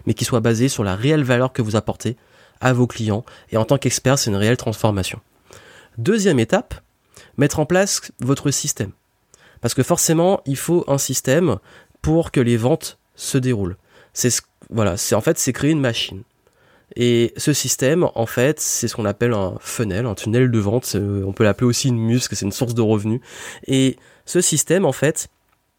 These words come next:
c'est comme une sorte de process automatisé qui va vous permettre justement d'avoir cette acquisition de clients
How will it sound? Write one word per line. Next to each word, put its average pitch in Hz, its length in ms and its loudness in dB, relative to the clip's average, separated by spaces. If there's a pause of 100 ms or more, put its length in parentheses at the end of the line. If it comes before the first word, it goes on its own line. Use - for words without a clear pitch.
(220)
c'est - 160 0
comme 170 160 4
une 151 80 4
sorte 147 320 0
de 117 100 4
process 117 720 -2
automatisé 131 720 -2 (400)
qui - 140 0
va 160 140 2
vous 139 140 0
permettre 117 560 0
justement 120 540 0 (240)
d'avoir 131 300 2
cette 143 160 0
acquisition 143 640 -2 (140)
de 117 120 2
clients 120 420 -2